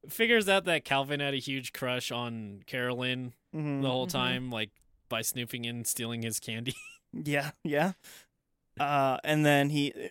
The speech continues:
Speaker 2: earlier in the montage, he's like, "You would be surprised how often you actually end up doing that thing to where you have to hide in the closet,
Speaker 1: <laughs>
Speaker 2: and then you're there, and you always think they're gonna open the closet, and then they don't, and then you make a noise, and then they open and catch you in there.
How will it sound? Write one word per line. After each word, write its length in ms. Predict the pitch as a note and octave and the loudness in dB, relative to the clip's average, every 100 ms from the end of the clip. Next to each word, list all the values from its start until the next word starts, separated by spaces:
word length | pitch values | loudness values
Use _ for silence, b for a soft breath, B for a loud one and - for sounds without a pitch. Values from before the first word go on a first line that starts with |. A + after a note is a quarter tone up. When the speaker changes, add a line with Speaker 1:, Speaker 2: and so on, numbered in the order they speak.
| - | 0
Speaker 2:
earlier 460 | G3+ G#3 F3+ D#3+ D3 | 6 8 8 6 6
in 140 | C#3+ | 4
the 100 | C3+ | 2
montage, 520 | C3 C3 B2+ - C3 | 4 2 2 0 -4
he's 80 | C3 | -2
like, 200 | B2+ B2+ | -6 -6
"You 140 | D#3 C4 | 0 0
would 140 | G#3 | 2
be 100 | A3+ | -2
surprised 480 | G#3 - F3+ C#3+ - | -2 0 2 2 0
how 100 | C3+ | 2
often 360 | F3 F3 D3 | 2 2 -2
you 100 | C3 | -2
actually 380 | C3+ D#3 - D#3 | 0 -2 -2 -4
end 100 | D3 | -4
up 140 | C#3 - | -4 -2
doing 200 | D3+ C#3+ | 0 0
that 140 | C3+ | -4
thing 280 | - F3 C3+ | -2 -2 -2
to 80 | - | -6
where 100 | C3+ | -8
you 60 | |
have 80 | C#3 | -8
to 80 | C3 | -10
hide 260 | - D#3 C#3+ | -2 -2 0
in 60 | |
the 60 | C3+ | -4
closet, 520 | - C#3+ D3 D3+ D3 B B B | -2 2 2 2 -2 B B B
Speaker 1:
<laughs> 260 | _ - - | _ -20 -6
Speaker 2:
and 140 | D#3 | 0
then 140 | C#3+ C#3 | 2 2
you're 80 | |
there, 260 | C#3 D3+ D3 | 2 4 4
and 80 | C#3+ | 4
you 60 | |
always 160 | C#3+ D3 | 2 0
think 120 | D3+ | -4
they're 80 | D3+ | -6
gonna 120 | C#3 C3+ | -2 -2
open 140 | C#3 | -4
the 80 | C3+ | -8
closet, 320 | - C#3+ C#3 | -2 -2 -2
and 100 | C#3 | -6
then 100 | C3+ | -4
they 60 | B2 | -2
don't, 260 | D3 C#3 | 0 0
and 80 | C3+ | 0
then 60 | C#3+ | -2
you 80 | |
make 140 | C#3+ C#3 | 0 -2
a 60 | |
noise, 340 | C3+ C#3 C3+ C#3 | 0 2 2 0
and 80 | C#3+ | -2
then 80 | |
they 160 | C#3+ C#3+ | -2 0
open 260 | C#3+ D3+ D3 | 0 -2 -4
and 80 | - | 0
catch 240 | E3+ - | 0 4
you 80 | F3 | 4
in 100 | E3+ | 4
there. 220 | E3 E3+ | 2 0